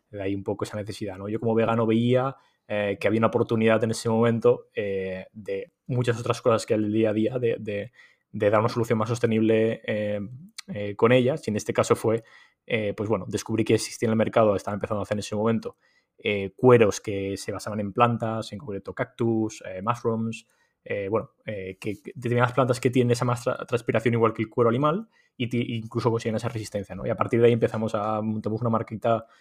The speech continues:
eh, de, de accesorios a base de plantas y eso me lleva a que, claro, para montar esa marca, pues en su momento yo desarrollaba un WooCommerce como freelance y, claro, pues empecé en WooCommerce, pero de ahí, eh, me doy cuenta, a pesar de que WordPress y WooCommerce me gustaba mucho,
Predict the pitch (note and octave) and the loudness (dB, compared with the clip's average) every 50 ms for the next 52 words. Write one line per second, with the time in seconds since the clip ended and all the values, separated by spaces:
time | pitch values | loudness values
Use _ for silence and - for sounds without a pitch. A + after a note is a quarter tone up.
0 | _ _ _ - - A2+ A2 A2 A2 A2 A2 A2 A2 G#2+ G#2 - F#2 A#2 A2+ A2 | _ _ _ -6 -4 -2 0 0 0 0 -2 -2 -4 -6 -8 -10 -12 -6 0 0
1 | A2 G#2+ G#2+ G#2 G#2 G#2 G#2+ G#2+ G#2+ G#2+ - - _ _ _ - A#2+ A2 G#2 G#2 | 2 2 2 2 2 0 0 0 -2 -4 -6 -10 _ _ _ -10 -6 -4 -2 0
2 | G#2 G2+ G2+ G#2 G#2 G2+ G2 G2 - A2+ G#2+ - A#2 A2+ G#2+ A#2+ A2+ - - A#2 | 0 0 0 -2 -2 -2 -4 -4 -4 -4 -4 -2 0 0 2 2 2 0 -2 -4
3 | A2+ - D3+ C#3+ C3+ - E3 G3 - - _ _ - C3 A#2+ A#2+ A#2+ - C3 C3 | -2 0 0 0 0 -2 -6 -8 -8 -18 _ _ 0 4 4 4 4 4 4 4
4 | B2+ B2 B2+ B2+ C3 C3+ C#3+ C#3 - _ _ _ _ _ _ _ _ - - A#2+ | 6 6 6 8 8 6 4 2 -2 _ _ _ _ _ _ _ _ 0 2 2
5 | - A#2+ B2+ C3 B2 A#2 G#2 F#2+ F#2 - - A2 G#2+ G#2+ G#2+ A2 A2 - B2+ A#2 | 2 2 4 4 6 6 6 4 2 0 0 0 0 0 2 2 2 2 2 2
6 | A#2 A#2+ - A#2 A2+ A2+ - - A2 A2+ A2+ A2 A2 G2+ G2+ G#2 - - - A2+ | 2 2 2 0 -2 -2 -4 -2 0 0 0 2 0 0 0 0 -2 0 2 4
7 | G#2+ A2 G#2+ A2 G#2+ G#2 G#2+ G#2+ G#2 C3 B2 A#2 B2 E3 F3 - - A2 G#2 - | 4 6 6 4 4 2 2 2 6 6 6 6 4 -4 -6 -8 -8 -8 -4 -2
8 | - B2 A#2+ A#2+ C#3+ F3 - - - _ _ _ _ _ _ _ _ _ _ _ | 0 2 2 2 0 -4 -8 -12 -20 _ _ _ _ _ _ _ _ _ _ _
9 | _ - - C3+ C3 - C3+ A2+ G2+ - G#2+ - - A#2 - - A#2 A#2 A#2+ A#2+ | _ 0 2 2 4 4 4 2 2 2 -4 -6 -6 -6 -4 0 2 2 4 8
10 | C#3+ D#3+ D3+ E3 E3+ - - - C3 B2+ C3+ C#3 C3+ C#3 - _ _ - A#2+ A2+ | 8 8 8 8 4 2 4 6 8 8 8 8 6 2 -6 _ _ 0 2 4
11 | G#2+ A2 A2 A#2 B2 C3 - - _ _ - A#2+ A2 G#2+ G#2+ G#2 G2+ G2 G2 G2 | 4 4 4 2 2 0 -4 -8 _ _ -6 -4 -2 0 0 0 0 0 -2 -4
12 | F#2 F#2 F2+ F2+ A2+ E3 - _ _ _ _ _ _ _ _ _ _ _ _ _ | -8 -8 -10 -12 -16 -20 -20 _ _ _ _ _ _ _ _ _ _ _ _ _
13 | _ - - _ _ - C3 A2+ A2 A2 G#2+ - C3+ B2+ B2 A#2+ - G2 F#2 - | _ -14 -14 _ _ -6 -2 0 2 2 4 6 8 8 8 8 4 4 2 2
14 | - - G2+ G2+ F#2+ G#2+ G#2 G#2+ A2 - - A2+ A2+ A2 - - - - G#2+ G2+ | 0 0 0 2 2 4 4 4 2 2 2 6 6 6 6 4 0 -2 -2 0
15 | - A2 G#2+ G#2 G2+ G2 - - A2 A2 A2+ A#2+ A#2+ - - C#3 C#3+ | 0 0 0 0 -2 -2 0 0 0 2 2 0 0 0 -2 -4 -4